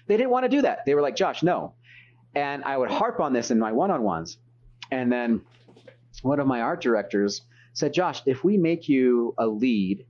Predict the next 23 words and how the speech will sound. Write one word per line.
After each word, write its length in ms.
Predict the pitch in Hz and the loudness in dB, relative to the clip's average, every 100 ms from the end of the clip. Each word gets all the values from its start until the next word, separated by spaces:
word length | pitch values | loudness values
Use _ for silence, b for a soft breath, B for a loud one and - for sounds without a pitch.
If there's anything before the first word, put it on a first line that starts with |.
| _ _ _ _ - | _ _ _ _ -8
uh, 100 | 101 | -4
or 240 | - 120 117 | 0 0 0
an 40 | |
art 220 | 123 147 - | -2 -4 -4
director, 380 | 101 92 101 | -4 -2 -4
we'll 80 | 110 | -2
have 200 | 117 147 | -2 -4
a 40 | 131 | -2
bunch 260 | 120 117 | -2 -4
of 80 | 101 | -6
Joshes 460 | - 120 202 95 85 | -4 -4 -2 -6 -6
running 240 | 80 82 | -8 -10
around 220 | 82 - | -12 -12
the 80 | - | -14
studio. 440 | - 76 - - _ _ b b | -16 -14 -14 -16 _ _ b b
We'll 100 | - | -4
have 80 | 147 | 0
a 40 | 143 | -2
bunch 140 | 151 | -2
of 80 | 131 | -2
Joshes 360 | 135 143 95 | -2 -2 -4
at 60 | 85 | -2
Riot." 320 | 80 76 69 | -4 -4 -6